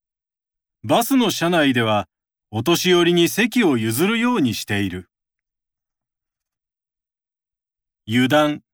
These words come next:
ちょっとした油断が大惨事につながる。ゆとり。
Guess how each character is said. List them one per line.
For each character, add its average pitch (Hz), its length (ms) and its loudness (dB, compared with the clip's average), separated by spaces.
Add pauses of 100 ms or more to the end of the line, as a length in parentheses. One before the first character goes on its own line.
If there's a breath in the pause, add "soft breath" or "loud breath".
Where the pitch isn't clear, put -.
(1080)
ち - 80 -2
ょ 147 60 4
っ 123 100 -4
と 220 160 0
し - 80 -6
た 214 120 0
油 196 180 0
断 185 240 2
が 165 340 2
大 135 260 0
惨 247 240 0
事 127 120 -6
に 101 140 -4
つ - 140 -12
な 107 140 -2
が 95 140 -6
る。 85 160 -16 (3250)
ゆ 120 160 0
と 147 200 2
り。 135 240 -2